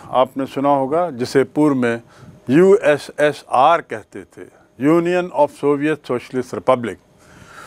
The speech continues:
उन्नीस सौ नब्बे इक्यानवे में आपने पढ़ा होगा, इसका विघटन हुआ,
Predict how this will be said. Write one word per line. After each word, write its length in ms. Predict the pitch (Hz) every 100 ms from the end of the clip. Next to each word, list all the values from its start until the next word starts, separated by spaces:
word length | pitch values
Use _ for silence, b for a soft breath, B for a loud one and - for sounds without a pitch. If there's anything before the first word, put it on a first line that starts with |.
| B B
उन्नीस 380 | 175 214 277 240
सौ 120 | 233
नब्बे 420 | 170 160 175 233
इक्यानवे 520 | 226 175 170 180 185 190
में 120 | 190
आपने 320 | 180 170 175
पढ़ा 200 | 143 143
होगा, 360 | 185 180 160 220
इसका 360 | 190 - - 170
विघटन 560 | 113 131 139 165 147
हुआ, 280 | 104 98